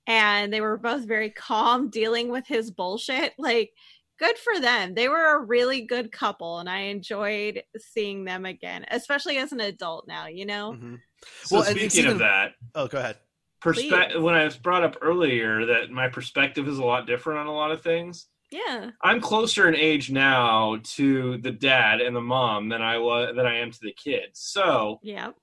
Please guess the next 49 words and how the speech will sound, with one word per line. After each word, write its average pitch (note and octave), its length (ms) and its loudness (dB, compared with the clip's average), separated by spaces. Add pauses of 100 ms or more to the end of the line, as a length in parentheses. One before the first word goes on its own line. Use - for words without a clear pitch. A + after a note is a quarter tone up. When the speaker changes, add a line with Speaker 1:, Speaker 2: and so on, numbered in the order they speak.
(120)
Speaker 3:
when F#3 180 2
the E3+ 80 2
kid G#3 220 2
is E3+ 120 0
like, E3+ 280 4
"Dad, A#3+ 280 6
I F#3 120 4
can F3+ 180 -2
do C#4+ 300 8
this," C#3+ 480 2 (360)
and F3+ 240 8
the D#3+ 40 4
dad's, F3+ 520 6 (1120)
you D#3+ 420 -2
know, F3 100 8
the D#3+ 80 8
electrical E3 460 4
pole A#2+ 260 -2
scene, G2 460 -6 (400)
right? C#3 280 6
Speaker 1:
Yeah. A3 320 2 (200)
Speaker 3:
The F3+ 80 -2
dad's G#3 300 4
like, F3 260 4
"No, B3 300 8
you're, F3 280 2
I G3 120 4
can't C#4+ 240 4
let C#3 220 2
you D#3 80 0
do B2+ 260 -2
this." G#3 520 4
And E3+ 100 2
I'm G3+ 100 4
like, G#3+ 220 2 (240)
"Right? G4 500 2 (240)
You D4+ 100 2
cannot C#4+ 640 4
let A3+ 140 8
him G#3+ 140 4
do D#4 240 4
this. F3 340 2
That's - 220 2
Speaker 1:
<laughs> - 20 0
Yeah. C4+ 280 2
Speaker 3:
so G4 420 4
stupid. E4 360 -2
He's, A3 140 -2
like, B3 160 6